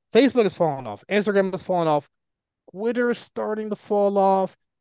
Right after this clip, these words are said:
TikTok is facing potential bans. Do we get another social media, or is this the death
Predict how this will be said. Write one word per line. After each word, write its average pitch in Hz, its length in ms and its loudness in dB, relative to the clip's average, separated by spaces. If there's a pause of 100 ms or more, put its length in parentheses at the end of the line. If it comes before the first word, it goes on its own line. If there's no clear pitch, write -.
(280)
TikTok 202 440 0
is 165 140 -6
facing 175 400 -8
potential 165 560 -10
bans. 120 800 -12 (640)
Do 185 100 -2
we 196 220 -4
get 247 340 0
another 175 640 -2
social 208 440 -8
media, 175 560 -2
or 151 240 -2
is 151 160 -6
this 175 340 -6 (140)
the 156 100 -4
death 165 600 0